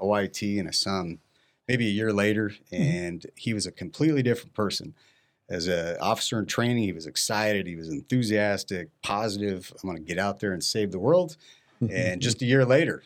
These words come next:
Speaker 1: like, "Hey, boss, I don't know if I'm gonna even stick around." I
Speaker 2: Sure.
Speaker 1: just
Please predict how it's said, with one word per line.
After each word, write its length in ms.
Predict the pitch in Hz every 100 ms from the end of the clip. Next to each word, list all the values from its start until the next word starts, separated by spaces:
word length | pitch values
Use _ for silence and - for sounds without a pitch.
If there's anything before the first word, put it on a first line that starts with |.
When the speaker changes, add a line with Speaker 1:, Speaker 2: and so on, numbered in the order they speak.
| _ -
Speaker 1:
like, 160 | 87 92
"Hey, 80 |
boss, 360 | 101 98 98 -
I 120 | 95
don't 160 | 104 98
know 300 | 98 98 92
if 120 | -
I'm 60 | 92
gonna 120 | -
even 180 | 85 156
stick 240 | - 98
around." 360 | 180 113 117 107
I 40 |
Speaker 2:
Sure. 160 | - 202
Speaker 1:
just 160 | 202